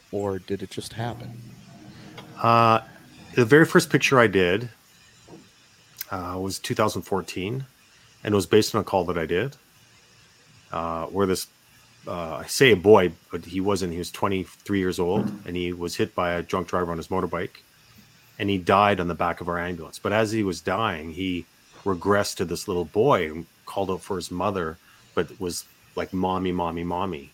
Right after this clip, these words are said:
Speaker 2: right? And he had the, and he ended up dying.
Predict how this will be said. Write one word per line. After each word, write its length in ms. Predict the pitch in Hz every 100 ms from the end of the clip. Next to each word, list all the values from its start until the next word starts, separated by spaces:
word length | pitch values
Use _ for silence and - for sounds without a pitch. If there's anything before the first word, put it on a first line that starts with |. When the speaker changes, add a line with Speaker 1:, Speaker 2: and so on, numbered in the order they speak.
| _ - - -
Speaker 2:
right? 160 | 82 -
And 220 | 85 87
he 220 | - 117
had 180 | 104 80
the, 380 | 80 - 90 -
and 140 | 95
he 200 | 95 - - -
ended 200 | 101 90
up 120 | 82
dying. 280 | 87 95 76